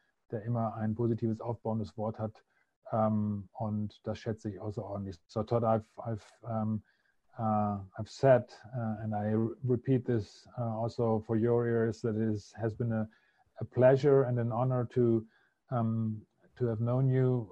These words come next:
um, for the past, um, ten years. Uh,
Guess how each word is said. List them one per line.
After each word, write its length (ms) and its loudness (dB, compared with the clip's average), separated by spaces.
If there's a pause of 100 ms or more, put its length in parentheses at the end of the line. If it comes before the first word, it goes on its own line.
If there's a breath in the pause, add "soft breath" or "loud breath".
um, 500 -4
for 120 -4
the 100 -10
past, 520 -2 (480)
um, 640 2 (1300)
ten 280 2
years. 640 4
Uh, 400 0